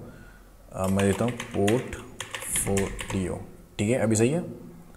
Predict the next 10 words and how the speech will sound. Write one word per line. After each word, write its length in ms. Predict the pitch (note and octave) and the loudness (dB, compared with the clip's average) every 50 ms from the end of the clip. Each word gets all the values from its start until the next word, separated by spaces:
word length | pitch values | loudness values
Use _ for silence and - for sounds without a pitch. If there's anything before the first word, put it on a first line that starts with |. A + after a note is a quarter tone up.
| - - - - - - - - G2+ | -20 -20 -20 -20 -20 -18 -14 -6 0
Done 240 | - G#2+ G#2+ G#2+ | 4 6 6 6
कर 80 | G#2 G#2 | 6 6
लेता 260 | G2 G2 F#2 - - | 6 4 4 2 0
हूँ। 320 | C#3+ E3 E3 - - - - - - - - | -2 -2 -4 -6 -12 -16 -18 -18 -16 -6 0
तो 80 | A#2+ A#2 | 4 6
हमारा 480 | A#2+ A#2+ B2+ D3 F3+ F#3+ B3 - - - - | 8 8 8 8 6 4 0 -4 -8 -6 0
इनिशियल 480 | - A#2 A#2+ A#2+ A#2 - C3+ C#3+ D3 C#3+ | 4 6 8 8 8 8 8 8 6 4
काम 360 | A#2 - B2 A#2 A#2 A2+ A2+ | 4 4 6 8 8 8 8
ready 260 | G2 G2 F2 F2+ F2+ | 6 6 6 4 2
है, 240 | F2 F2 G2 - - | 2 0 -2 -6 -10